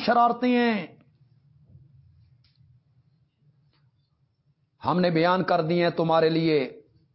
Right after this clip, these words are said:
آیتیں، اگر ہو تمہیں عقل۔ ہان تم اولائے، چوتھی علت، ہاں تم وہی ہو نا،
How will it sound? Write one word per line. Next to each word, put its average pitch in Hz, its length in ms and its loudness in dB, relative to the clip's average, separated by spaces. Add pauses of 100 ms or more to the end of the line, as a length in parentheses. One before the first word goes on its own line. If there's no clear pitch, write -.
(400)
آیتیں، 156 540 0 (2250)
اگر 147 220 0
ہو 165 260 2
تمہیں 165 220 0
عقل۔ 156 400 0 (920)
ہان 196 420 2
تم 262 140 -2
اولائے، 254 680 2 (280)
چوتھی 220 360 0
علت، 165 400 -4 (3000)
ہاں 254 580 2
تم 285 380 2
وہی 277 260 6
ہو 254 140 4
نا، 262 400 2